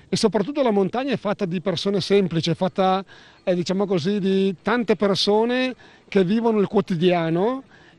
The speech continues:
e che hanno bisogno sempre di più di una banca che sia vicino a quello che è la loro esigenza, diciamo così, anche familiare. Ehm, ripeto,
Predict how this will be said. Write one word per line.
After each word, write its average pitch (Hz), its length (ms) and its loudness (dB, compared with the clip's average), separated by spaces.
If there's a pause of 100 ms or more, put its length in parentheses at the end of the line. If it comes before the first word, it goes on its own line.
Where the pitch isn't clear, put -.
e 214 100 0
che 233 120 0
hanno 269 160 0
bisogno 226 400 0
sempre 233 340 0
di 202 140 -2
più 247 260 0
di 202 340 0
una 208 220 0
banca 214 400 -2
che 202 160 -2
sia 220 220 0
vicino 196 680 0 (340)
a 190 120 0
quello 220 280 4
che 202 420 -2
è 240 40 -4
la 220 100 -2
loro 220 540 0 (100)
esigenza, 202 920 0
diciamo 190 320 -2
così, 185 460 0
anche 180 240 -2
familiare. 156 800 -2 (580)
Ehm, 190 840 0 (160)
ripeto, 185 880 2